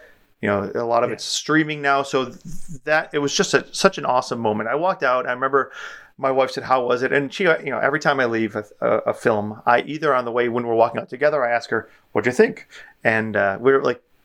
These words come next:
Speaker 1: two steps away from our seat, and I'm asking her, and she always giggles about it. Uh, or I get into the car when she picks me up after a, a film,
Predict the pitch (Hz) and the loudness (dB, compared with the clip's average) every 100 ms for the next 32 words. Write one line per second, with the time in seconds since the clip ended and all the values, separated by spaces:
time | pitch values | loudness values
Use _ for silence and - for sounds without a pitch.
0 | _ - - 180 165 147 143 131 127 117 | _ -4 -2 -2 0 0 0 -2 0 -2
1 | 113 123 117 113 104 117 107 - 104 110 | 0 -2 -2 -2 0 2 0 -2 -6 -6
2 | 104 117 117 101 - 110 113 107 110 104 | 0 0 0 -2 -2 0 0 0 0 -2
3 | - - - - - 131 131 127 - 143 | -6 -18 -20 -20 -6 -2 0 -2 -2 0
4 | 143 143 143 139 135 147 139 135 135 135 | 2 0 -2 -2 0 0 -2 0 0 0
5 | 131 - 139 - 135 127 - 117 - 127 | -2 -2 -2 0 0 0 2 -2 0 0
6 | 117 - 120 117 - - 110 110 | 0 -2 -6 -2 -4 2 2 2